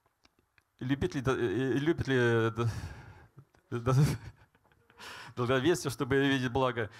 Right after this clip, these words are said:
Удерживай из-, язык свой от зла и уста свои от коварных слов. Уклоняйся от зла и делай добро, ищи мира и следуй за ним. Очи Господа, Господни обращены на праведников,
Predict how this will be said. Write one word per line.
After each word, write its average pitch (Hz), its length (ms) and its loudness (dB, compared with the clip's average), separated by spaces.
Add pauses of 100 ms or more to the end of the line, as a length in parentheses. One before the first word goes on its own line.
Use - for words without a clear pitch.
(120)
Удерживай 147 460 0
из-, 135 140 -2
язык 139 480 -2
свой 123 220 0
от 107 40 0
зла 104 400 -2
и 120 120 -4
уста 120 300 -2
свои 117 200 -4
от - 40 -8
коварных 110 420 -4
слов. 104 280 -4 (880)
Уклоняйся 135 640 -2
от 117 80 -4
зла 117 220 0
и 87 120 -6
делай 120 280 -6
добро, 104 380 0 (120)
ищи 110 320 -4
мира 117 240 -2
и - 120 -10
следуй 107 340 -8
за 98 140 -2
ним. 90 220 -8 (540)
Очи 151 240 -2
Господа, 123 720 0 (100)
Господни 120 440 -2
обращены 117 520 -2
на 110 120 0
праведников, 101 680 -4